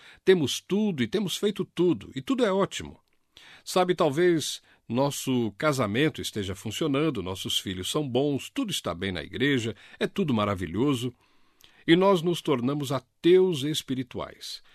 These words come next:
Nós simplesmente desligamos Deus. E esse tipo de oração apaixonada, profunda, com anseio fervoroso que Deus requer de nossos corações, simplesmente não está lá. Temos alguns amigos queridos,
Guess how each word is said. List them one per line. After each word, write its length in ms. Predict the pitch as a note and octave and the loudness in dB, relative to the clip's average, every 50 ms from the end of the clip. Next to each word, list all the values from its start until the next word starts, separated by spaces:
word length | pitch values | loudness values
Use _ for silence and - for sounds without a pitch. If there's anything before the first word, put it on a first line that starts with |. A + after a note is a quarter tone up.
| - - - | -20 -14 -6
Nós 200 | - A2+ B2+ B2+ | -2 -2 -2 0
simplesmente 680 | - - G3 F#3+ - D3+ B2 G#2 G2 B2+ D3+ D#3 - C#3+ | 0 -2 -2 -2 0 0 0 0 0 -2 -2 -2 -4 -4
desligamos 1000 | A#2+ A2+ D3+ F3 E3 C#3 C3+ D3 D3 A2+ G#2 G#2 D3 F3+ F#3+ E3 C#3 A2 F#2+ D#2+ | 0 4 4 4 4 4 0 -4 -4 -4 -2 2 2 4 4 4 2 0 -2 -4
Deus. 500 | D#2+ D#2+ D2+ C2+ - - - - - - _ _ _ _ _ _ _ _ - - | -6 -8 -10 -10 -10 -10 -10 -10 -10 -10 _ _ _ _ _ _ _ _ -8 0
E 120 | - A2+ | 4 4
esse 220 | D3+ D3+ - D#3+ | 4 6 4 0
tipo 340 | - - - A3+ A3+ - F3+ | 0 0 -2 -2 0 0 2
de 80 | D3 D#3 | 2 2
oração 440 | C#3+ A#2 G#2 G2 - - D#3 C#3+ A#2+ | 2 2 0 -2 -4 -4 -2 -2 -2
apaixonada, 840 | F#2+ - C3+ D#3 D3+ - - A2 F2+ F2 G#2 C3 B2 A2 F2+ D2 - | -2 -2 -2 -4 -4 -2 -4 -4 -4 -2 -2 -2 -2 -4 -6 -8 -10
profunda, 760 | - A#2 A2+ - - - - E3 D#3 B2 F#2 - C#2 - - _ _ _ - _ - | -8 -8 -8 -8 -8 -4 -2 0 0 0 -2 -4 -10 -18 -20 _ _ _ -10 _ 2
com 180 | C#3+ D3+ D#3+ | 4 4 4
anseio 440 | D3+ C#3 B2+ - - - F3 E3+ C#3+ | 4 2 0 0 0 2 2 2 0
fervoroso 800 | - - E3+ E3+ D3+ B2 G#2+ G2 F#2 A2 C#3+ D3+ B2+ F#2+ E2+ - | 0 0 -2 0 0 0 0 0 2 2 2 2 2 0 -2 -8
que 120 | - G2 | -10 -8
Deus 280 | F2+ G2+ B2+ D3+ C3+ G#2+ | -2 -2 0 0 0 -2
requer 580 | G2 G#2 G2 G2 - - B2+ B2 C3+ C#3+ C3+ | -6 -8 -10 -10 -10 -6 -4 -2 -2 -2 -4
de 140 | A2 G#2 F2+ | -4 -6 -6
nossos 440 | F2 F#2 A2+ C3+ C3+ - A#2+ G#2+ - | -4 -4 -4 -4 -6 -6 -8 -8 -8
corações, 640 | - A2+ G2 E2 D2+ - - - C#3 E3 D#3+ - - - - - - - _ | -6 -6 -6 -6 -8 -8 -6 -4 -4 -4 -4 -6 -10 -20 -20 -20 -20 -20 _
simplesmente 840 | - - - A#3 A#3+ A#3 A#3 A3 F#3+ - - D3 C#3+ D#3+ D#3+ - F3 | -8 -2 0 0 0 0 0 0 -2 0 0 0 -2 -2 -2 -2 -4
não 120 | D#3 D#3 | -2 -2
está 240 | D#3 - - - E3 | -4 -4 -4 -4 -4
lá. 240 | D#3+ B2+ G#2 G2+ G2 - _ _ _ _ _ _ _ _ _ _ _ _ - - - - - - | -4 -4 -4 -6 -8 -12 _ _ _ _ _ _ _ _ _ _ _ _ -20 -20 -20 -10 0 4
Temos 240 | F3 F#3 G3+ F3+ | 4 4 4 4
alguns 320 | F3+ F3 D#3 C#3+ D3 C#3 B2+ | 4 4 4 4 2 2 2
amigos 340 | A#2 F#2+ F#2+ F#2 F#2+ G2+ - | 0 0 -2 -4 -4 -4 -4
queridos, 560 | - C#3 B2 A2 G#2+ F2 C#2 - - - | -2 0 0 2 0 -2 -2 -6 -10 -12